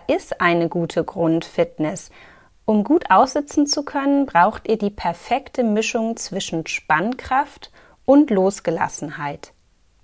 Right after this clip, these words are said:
Losgelassenheit deswegen, damit die Bewegung des Pferdes wirklich sehr gut durch euch durchfließen kann.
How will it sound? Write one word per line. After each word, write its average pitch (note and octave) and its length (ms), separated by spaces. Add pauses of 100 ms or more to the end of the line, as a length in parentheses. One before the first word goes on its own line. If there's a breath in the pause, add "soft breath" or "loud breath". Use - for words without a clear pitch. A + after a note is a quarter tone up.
(640)
Losgelassenheit A#3+ 1200
deswegen, A#3 580
damit F#3 320
die G3+ 60
Bewegung F#3+ 640
des E3+ 260
Pferdes G#3 640
wirklich F3+ 540
sehr E3 340
gut A3 320
durch A#3+ 340
euch E3 360
durchfließen A3 880
kann. B3+ 340